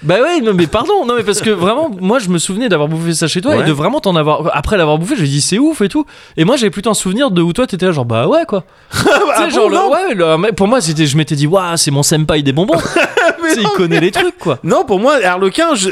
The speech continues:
Speaker 2: en fait, j'ai l'impression d'apprendre un truc là.
Speaker 1: Mm.
Speaker 2: Donc c'est pour ça que ça m'étonne, mais en même temps, ça m'étonne qu'à moitié parce qu'effectivement,
Speaker 1: Ouais.
Speaker 2: j'ai une mémoire, je dois, euh, wiper un certain,
Speaker 1: Oui,
Speaker 2: je peux pas, je
Speaker 1: mais
Speaker 2: peux plus
Speaker 1: ouais,
Speaker 2: tout
Speaker 1: oui,
Speaker 2: accumuler.
Speaker 1: mais
Speaker 2: Je
Speaker 1: c'est un
Speaker 2: vis
Speaker 1: problème
Speaker 2: tellement
Speaker 1: de
Speaker 2: de
Speaker 1: ram.
Speaker 2: choses.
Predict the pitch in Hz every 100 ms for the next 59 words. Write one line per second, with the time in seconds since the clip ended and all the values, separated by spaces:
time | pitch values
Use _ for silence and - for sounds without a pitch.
0 | 143 160 294 320 - - - 113 170 233
1 | 269 254 233 - 330 359 220 208 - 277
2 | 262 - 202 - 87 - 254 320 240 151
3 | 190 190 190 185 269 190 160 202 208 285
4 | 294 151 151 190 202 - _ - 95 135
5 | 180 202 262 202 170 165 196 180 196 202
6 | 196 - - 151 - 180 160 139 226 233
7 | 156 139 143 160 180 196 131 127 135 131
8 | 127 - - - _ _ - 98 - 95
9 | 127 156 160 175 170 170 127 160 226 247
10 | 208 165 185 196 165 165 160 196 185 156
11 | 151 143 135 165 143 165 175 165 180 160
12 | 170 160 117